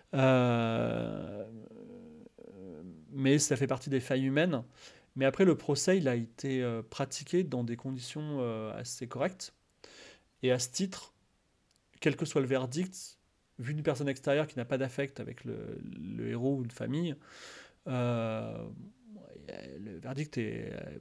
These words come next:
n'a pas d'importance. Même je pense qu'on aurait pu ne pas l'avoir, le verdict, le film aurait été pareil, tu vois, pour moi.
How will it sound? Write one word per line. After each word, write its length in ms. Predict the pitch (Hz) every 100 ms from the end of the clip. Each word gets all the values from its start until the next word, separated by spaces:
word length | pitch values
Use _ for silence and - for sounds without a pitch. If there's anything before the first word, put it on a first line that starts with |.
| - -
n'a 120 | 110
pas 120 | 131 139
d'importance. 580 | 135 151 185 - - _ 127 131 - 127 120 120 135 160 131 -
Même 220 | 160 175
je 60 | -
pense 200 | 190 190
qu'on 200 | 147 139
aurait 160 | 135
pu 160 | - 170
ne 80 | 139
pas 180 | 135
l'avoir, 240 | 135 143 151
le 80 | 123
verdict, 440 | 127 147 160 -
le 80 | 127
film 220 | 123 143
aurait 100 | 127
été 140 | 120 120
pareil, 260 | 123 120
tu 80 | 117
vois, 100 | 107
pour 140 | 110
moi. 140 | 107